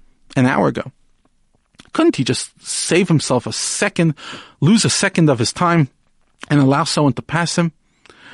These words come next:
how is that same person who was kind an hour ago can be a bit selfish now? And I think if we all look in the mirror, we'll all find that few of us, if any of us,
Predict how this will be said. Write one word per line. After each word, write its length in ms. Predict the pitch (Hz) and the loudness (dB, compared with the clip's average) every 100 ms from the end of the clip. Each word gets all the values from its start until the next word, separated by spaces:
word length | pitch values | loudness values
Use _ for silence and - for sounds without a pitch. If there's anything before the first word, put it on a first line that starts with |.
| - - | -16 -2
how 160 | 262 | 0
is 80 | 311 | 2
that 140 | 247 - | 0 0
same 280 | - 247 | 2 2
person 480 | 226 - 233 226 185 | 2 0 2 2 4
who 60 | 175 | 6
was 180 | 156 - | 4 2
kind 840 | - - 240 196 117 101 92 120 _ - _ _ _ 170 | -8 -2 2 2 2 -2 -6 -8 _ -20 _ _ _ 0
an 120 | 175 | 2
hour 300 | 202 247 127 | 4 2 2
ago 320 | 107 117 120 - | 2 0 0 -2
can 160 | 170 | -2
be 220 | 147 180 180 | 2 4 4
a 60 | |
bit 180 | 151 190 | 2 -2
selfish 540 | - 269 240 - 143 196 | -2 -2 -2 -2 -2 0
now? 320 | 190 107 - - - - | 0 -2 -8 -20 -20 -6
And 160 | 208 214 | -2 0
I 40 | |
think 280 | - 277 - | 2 2 2
if 180 | 208 - | 0 2
we 120 | 214 | 2
all 280 | 196 262 208 | 4 4 4
look 180 | 214 185 | 4 2
in 80 | 139 | 4
the 60 | |
mirror, 380 | 117 180 165 117 | 4 4 4 2
we'll 240 | 120 165 - | 2 0 2
all 200 | 220 269 | 2 2
find 520 | - 190 180 117 123 | 0 2 2 2 -2
that 460 | 123 143 147 - - - - - _ - _ | 0 -2 -2 -4 -16 -20 -20 -20 _ -20 _
few 480 | - - 190 285 320 | -16 -6 2 4 6
of 160 | 113 107 | 4 0
us, 260 | 117 - - | 0 0 -2
if 140 | 165 - | -2 0
any 240 | 214 294 | 4 4
of 100 | 123 | 4
us, 220 | 127 - | 0 -2